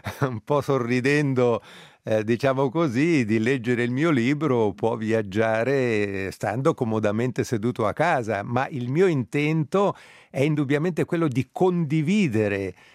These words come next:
queste straordinarie esperienze che ho avuto la fortuna, anche il privilegio di fare, con chi magari non lo può fare, ma è anche, diciamo, l'intento di sollecitare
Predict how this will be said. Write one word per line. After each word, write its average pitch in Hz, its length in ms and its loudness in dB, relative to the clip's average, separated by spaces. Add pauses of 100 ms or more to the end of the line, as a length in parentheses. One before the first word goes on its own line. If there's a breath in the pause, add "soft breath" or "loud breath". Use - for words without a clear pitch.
queste 135 340 0
straordinarie 120 840 -2
esperienze 117 580 -2
che 110 100 -4
ho 107 40 0
avuto 135 240 2
la 123 100 2
fortuna, 151 480 -2
anche 107 160 -4
il 98 80 -4
privilegio 107 540 -2
di 104 160 -4
fare, 107 560 -2 (480 loud breath)
con 131 180 0
chi 175 160 -2
magari 147 400 0
non 110 220 -2
lo 113 100 -2
può 107 200 -2
fare, 95 520 -4 (280 soft breath)
ma 127 260 0
è 165 120 0
anche, 147 880 0
diciamo, 131 1160 0
l'intento 151 1040 0
di 120 200 -2
sollecitare 131 1200 -2